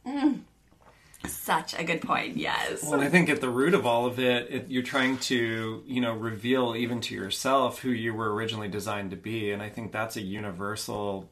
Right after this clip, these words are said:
Speaker 2: desire for everybody, no matter what journey you're on, <laughs> uh, you know, from a faith perspective.
Speaker 1: Yeah, you were talking about that this morning, Terry. What is that that you say in the book, Shauna? It's not,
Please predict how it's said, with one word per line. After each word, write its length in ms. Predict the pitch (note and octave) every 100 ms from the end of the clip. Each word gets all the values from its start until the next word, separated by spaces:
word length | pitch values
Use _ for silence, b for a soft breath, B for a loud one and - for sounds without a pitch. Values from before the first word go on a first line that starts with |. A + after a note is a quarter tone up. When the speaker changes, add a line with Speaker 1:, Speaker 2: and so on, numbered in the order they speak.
| B2+
Speaker 2:
desire 500 | F#2+ G#2 G#2+ G#2 G2+
for 240 | G2 G#2+ G2+
everybody, 400 | G#2+ G2+ G2 G2+
no 100 | G2+
matter 480 | G2+ G#2 G2+ F#2+ F#2+ _ _ _ -
what 380 | G2+ G#2+ - - _ _ _ - A#2+ A2
journey 480 | A#2+ A2 G#2+ G#2+ G#2+
you're 200 | G#2 G#2
on, 380 | G2 F#2+ G2 -
<laughs> 80 | -
uh, 420 | A2+ A#2 - A2+
you 140 | A#2 A#2
know, 160 | A2
from 200 | G2+ A2
a 60 | G2+
faith 280 | G#2+ A2 -
perspective. 580 | G#2+ - G2 F#2+ G2+ G#2 _
Speaker 1:
Yeah, 200 | B3 D4
you 240 | B3+ B3+ F4
were 80 |
talking 260 | F4 D#4+ D4+
about 180 | A#3+ A3+
that 160 | A3+
this 160 | A3 G#3+
morning, 240 | G#3 G#3
Terry. 260 | G#3+ G#3+ F#3+
What 200 | F#3+ B3+
is 140 | D#4
that 260 | - C4 C4
that 100 | C#4+
you 80 | A3
say 180 | - A3
in 100 | G3+
the 60 |
book, 340 | F#3+ G3 F#3+ -
Shauna? 420 | - G3+ G3 F#3
It's 220 | - F3
not, 380 | G#3 F#3+ G3 -